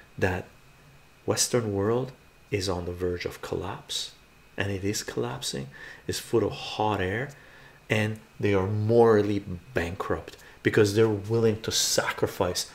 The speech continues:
the lives of other people, lives of other nations for their own selfish agenda.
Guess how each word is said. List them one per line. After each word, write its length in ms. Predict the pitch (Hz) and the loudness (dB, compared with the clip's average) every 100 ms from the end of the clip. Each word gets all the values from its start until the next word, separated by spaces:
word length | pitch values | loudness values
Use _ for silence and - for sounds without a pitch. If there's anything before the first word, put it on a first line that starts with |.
| - - | -8 2
the 100 | 98 | 4
lives 580 | 95 98 110 107 104 98 | 4 2 2 0 0 -2
of 140 | 87 - - | -6 -10 -2
other 440 | - 117 123 127 - - - - - - | 0 4 4 2 -2 -18 -20 -20 -16 -4
people, 480 | 117 - - 90 - - - - - - - - - - | -4 -2 -4 -6 -8 -20 -20 -20 -20 -20 -20 -20 -20 -4
lives 540 | 104 104 110 113 113 - | 2 2 2 0 -4 -6
of 200 | 98 - | -6 -2
other 260 | 107 120 | 2 2
nations 880 | 123 104 101 107 113 - 82 90 - - - - - - - | 0 -2 -2 0 0 0 -2 -8 -14 -16 -20 -20 -20 -20 -18
for 260 | - 104 90 | -6 -2 -2
their 260 | 95 - | -2 -2
own 240 | 117 113 113 | 0 -2 0
selfish 840 | - - - - - - 104 - | 4 6 6 4 2 2 0 0
agenda. 500 | 90 90 87 90 | -2 -2 -4 -8